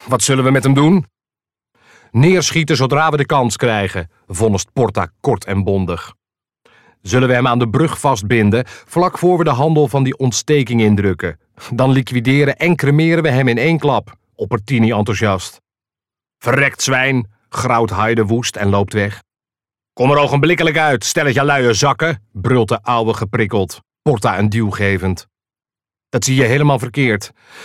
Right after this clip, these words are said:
Ik verzet geen poot voor ik mijn eerste mok koffie heb gehad," antwoordt Porta onverschillig.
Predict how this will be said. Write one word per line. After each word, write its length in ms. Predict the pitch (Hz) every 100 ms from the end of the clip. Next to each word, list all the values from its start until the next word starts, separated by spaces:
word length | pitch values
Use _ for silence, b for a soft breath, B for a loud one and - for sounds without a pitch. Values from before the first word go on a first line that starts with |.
| B
Ik 140 | - -
verzet 320 | 113 147 139
geen 260 | 139 131 104
poot 440 | 175 175 - - -
voor 360 | - 180 180
ik 100 | 160
mijn 120 | 139
eerste 320 | 135 156 147 131
mok 260 | 139 -
koffie 320 | 160 135 139
heb 100 | 117
gehad," 480 | - 113 98 - - _
antwoordt 380 | - 110 110 104
Porta 340 | 123 104 101
onverschillig. 680 | 98 101 - 107 95 92 -